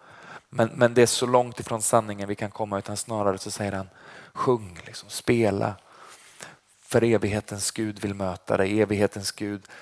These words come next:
längtar efter dig. Evighetens Gud vill på något sätt inlämna dig i någonting mycket större där du inte är ensam och livet känns, liksom, lite sådär tomt och meningslöst och, och lite sådär. Det började och sen tog det slut och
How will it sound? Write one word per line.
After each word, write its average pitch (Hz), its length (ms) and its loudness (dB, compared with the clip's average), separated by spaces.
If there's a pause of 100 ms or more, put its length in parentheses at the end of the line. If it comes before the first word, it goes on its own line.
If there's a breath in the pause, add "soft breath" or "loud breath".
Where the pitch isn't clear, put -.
(120)
längtar 110 560 2
efter - 300 -2
dig. 98 320 2
Evighetens 104 540 -2
Gud 104 440 -6
vill 95 180 -2 (300 loud breath)
på 113 100 -12
något 107 120 -4
sätt - 220 -2
inlämna 113 680 4
dig 110 260 6
i 110 40 -6
någonting 110 440 -6
mycket 113 260 -10
större 107 460 2
där 110 140 6
du 113 240 -2
inte 110 300 -2
är 104 180 0
ensam 110 680 -2
och 104 60 -2
livet 98 260 0
känns, 104 280 -8
liksom, 101 220 -6
lite 95 180 -6
sådär 92 220 -4
tomt 101 460 -12
och 101 60 -8
meningslöst 98 800 -4
och, - 220 -10
och 101 100 0
lite 92 280 -6
sådär. 90 280 -4 (680 loud breath)
Det 131 100 0
började 113 420 2
och 110 60 0
sen 110 200 -8
tog 107 140 -8
det 101 80 -8
slut 101 380 -10
och - 240 -8